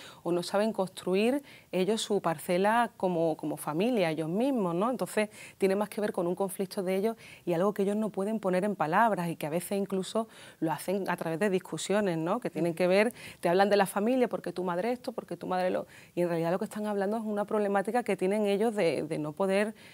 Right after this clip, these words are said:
poner esa barrera y poder conversar con esa persona que tienen delante. Eh, claro, que, que a veces cae uno en el riesgo de hacerlo incluso como alguien muy familiar. Es como familiarizar a esa persona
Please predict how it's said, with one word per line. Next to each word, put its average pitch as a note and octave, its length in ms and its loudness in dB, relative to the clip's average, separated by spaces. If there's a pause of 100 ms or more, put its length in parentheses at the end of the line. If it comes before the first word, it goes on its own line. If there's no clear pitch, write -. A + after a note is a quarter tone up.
(220)
poner F#3 220 2
esa A3 220 0
barrera A3 520 6 (220)
y F3 80 2
poder E3 320 0
conversar G#3 640 0
con E3+ 160 -2
esa F3 160 -4
persona G3 380 -2
que F#3 120 -2
tienen G3 220 0
delante. G3 420 2 (460)
Eh, E3 100 -6
claro, A#3 280 6
que, E3+ 120 0
que D#3+ 120 0
a - 20 0
veces F#3 260 0
cae A#3 180 0
uno A#3+ 120 2
en A3+ 80 2
el A3+ 140 0
riesgo A3 300 4
de G#3+ 100 0
hacerlo G3 400 0
incluso F#3+ 480 2 (320)
como E3 280 -2
alguien F3+ 240 0
muy G3+ 180 0
familiar. F#3+ 760 2 (380)
Es F3 100 -2
como G#3 220 2
familiarizar F3+ 640 2
a G#3+ 40 2
esa G#3+ 160 2
persona A3 480 0